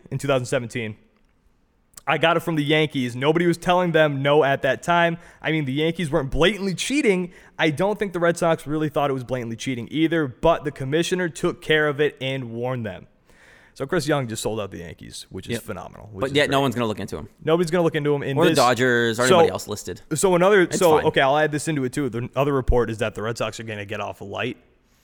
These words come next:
Speaker 1: on their two thousand eighteen video replay room
Speaker 2: 'Cause
Speaker 1: cheating
Speaker 2: the,
Speaker 1: scandal.
Speaker 2: the league's gonna bury it, yeah.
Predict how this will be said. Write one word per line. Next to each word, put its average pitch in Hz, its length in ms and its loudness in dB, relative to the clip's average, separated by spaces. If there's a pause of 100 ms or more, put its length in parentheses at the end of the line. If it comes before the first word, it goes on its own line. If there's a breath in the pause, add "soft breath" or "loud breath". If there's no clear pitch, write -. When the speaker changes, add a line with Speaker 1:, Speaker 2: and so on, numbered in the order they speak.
(380)
Speaker 1:
on 113 240 0
their 104 120 -4
two - 140 -8
thousand 110 280 -2
eighteen 107 480 -8 (100)
video 107 260 -8
replay 120 300 -4
room 127 220 -4 (160)
Speaker 2:
'Cause - 120 -8
Speaker 1:
cheating 127 160 -2
Speaker 2:
the, 131 60 -6
Speaker 1:
scandal. 131 280 -2
Speaker 2:
the 120 60 2
league's 117 140 -2
gonna 117 120 -4
bury 123 240 -10
it, - 160 -12
yeah. 156 180 -12